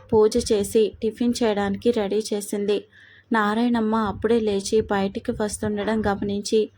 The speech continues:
"గుడ్ మార్నింగ్ అమ్మమ్మ" అంటూ హరిత పట్టుకొని తీసుకొని వచ్చి సోఫాలో కూర్చోపెట్టింది బామ్మను. "గుడ్ మార్నింగ్ చిట్టి తల్లి" అంటూ ప్రేమగా తల నిమురుతూ,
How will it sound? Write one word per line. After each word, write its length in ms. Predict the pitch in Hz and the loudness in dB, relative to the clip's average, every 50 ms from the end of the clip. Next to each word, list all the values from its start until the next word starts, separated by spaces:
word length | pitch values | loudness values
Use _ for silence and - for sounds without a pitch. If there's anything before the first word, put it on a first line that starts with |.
| _ _ - - - - - | _ _ -20 -18 -6 0 2
"గుడ్ 180 | 226 208 196 214 | 2 2 2 0
మార్నింగ్ 400 | 214 208 202 202 214 233 254 254 | 0 0 0 0 0 2 2 2
అమ్మమ్మ" 580 | 240 220 220 220 214 214 208 208 208 202 - - - - | 2 2 0 0 0 0 0 0 -2 -2 -4 -6 -4 -2
అంటూ 320 | 226 214 208 - 220 220 214 214 - - - | -2 -2 0 0 2 2 2 0 -2 -8 -6
హరిత 560 | - 220 208 202 208 220 - 240 220 214 208 208 - | -4 -2 0 0 -2 -2 0 0 0 0 -2 -2 -4
పట్టుకొని 440 | 202 190 196 - - - 233 226 226 | -6 -6 -6 -10 -6 -4 -4 -4 -2
తీసుకొని 540 | - 226 214 214 - - - 220 214 220 214 | -4 -4 -4 -4 -6 -6 -4 -4 -2 -2 -2
వచ్చి 460 | 208 202 196 196 - 226 220 214 - _ _ - - - - - | -4 -4 -4 -2 0 2 2 0 0 _ _ -20 -20 -20 -12 -4
సోఫాలో 580 | - 233 214 214 214 - 233 220 214 220 233 | 0 2 2 2 0 0 0 0 2 0 0
కూర్చోపెట్టింది 840 | 233 - 220 202 202 - 240 220 - 220 202 202 - 214 214 208 233 | 0 0 -2 -2 0 -2 -4 -2 -2 -4 -6 -4 -4 -4 -2 0 -2
బామ్మను. 540 | 233 - 220 208 196 196 202 214 208 208 196 - _ _ - - - - - - 233 | 0 0 -2 -2 -2 -2 -2 -2 -2 -4 -6 -8 _ _ -20 -20 -20 -18 -8 0 2
"గుడ్ 160 | 226 214 196 | 2 2 2
మార్నింగ్ 400 | 214 214 208 196 196 214 240 247 - 254 | 0 0 0 0 0 0 -2 -2 0 -2
చిట్టి 180 | 214 - - - | -2 -2 -2 -4
తల్లి" 420 | - 226 220 214 208 220 220 214 | -2 0 0 2 2 2 2 2
అంటూ 440 | 208 208 202 196 - 226 226 208 - _ _ - | 2 0 -2 0 2 2 2 2 -2 _ _ -4
ప్రేమగా 480 | 214 208 196 202 214 220 220 240 233 | -2 0 0 0 -2 -2 -2 -2 -2
తల 280 | 226 - 214 202 196 214 | -2 0 0 0 0 0
నిమురుతూ, 520 | 220 226 220 214 214 208 202 - - 220 | 0 0 -2 -2 -2 -2 -2 -2 0 0